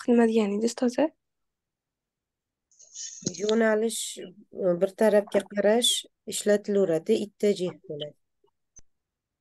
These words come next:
Speaker 1: Aha. E, أولًا يتجه يمينا، e, و-، ويتجه، e, e,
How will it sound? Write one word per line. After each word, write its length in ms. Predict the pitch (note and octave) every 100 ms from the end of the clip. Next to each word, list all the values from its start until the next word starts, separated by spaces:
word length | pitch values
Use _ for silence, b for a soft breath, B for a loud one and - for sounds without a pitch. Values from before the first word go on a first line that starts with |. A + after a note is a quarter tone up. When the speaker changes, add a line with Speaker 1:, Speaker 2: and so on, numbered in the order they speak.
| -
Speaker 1:
Aha. 260 | A#3+ - B3+ D4 b b b b - _
E, 60 | A3+ A3+ A3 A3+ B3 - A#3+
أولًا 360 | B3+ B3+ B3+
يتجه 680 | C4 C4 C4 C4+ A#3+ A#3 G#3 G#3 A#3+ A#3 -
يمينا، 720 | A3+ A3 A#3+ A#3+ A3 G#3 D#4 - b b b b _ -
e, 40 | G#3+ G#3 A3
و-، 220 | A#3+ A#3 B3 B3 _ -
ويتجه، 1080 | A3+ A#3+ B3 B3 B3 B3 A#3 A3+ G#3+ A3 G#3 G#3+
e, 400 | G#3 G3 G3 - _ _ _ _
e, 200 | G#3+ G#3+